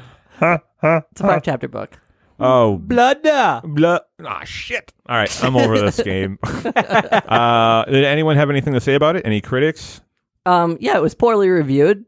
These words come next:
Speaker 2: Okay, not bad.
Speaker 1: Uh, but there's a lot of good reviews, too.
Speaker 2: Like?
Speaker 1: Uh, better than the movie.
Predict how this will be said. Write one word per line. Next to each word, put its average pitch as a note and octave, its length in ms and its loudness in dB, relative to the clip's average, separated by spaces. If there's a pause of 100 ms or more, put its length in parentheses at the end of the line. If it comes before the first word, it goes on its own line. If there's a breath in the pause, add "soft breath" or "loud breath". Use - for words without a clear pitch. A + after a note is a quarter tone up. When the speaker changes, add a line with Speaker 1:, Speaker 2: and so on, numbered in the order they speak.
(100)
Speaker 2:
Okay, G#3+ 480 0
not G3+ 220 -2
bad. C#3 320 2
Speaker 1:
Uh, C#3+ 180 0
but E3 280 -2
there's D3 260 -2
a - 20 -4
lot F3 200 2
of C#3 160 -2 (200)
good G#3+ 160 2
reviews, B2+ 380 0
too. C3 340 0 (400)
Speaker 2:
Like? G2 440 -6 (420)
Speaker 1:
Uh, D3+ 300 0
better G#3 340 2
than B3 140 -2
the C4+ 80 2
movie. C4+ 600 0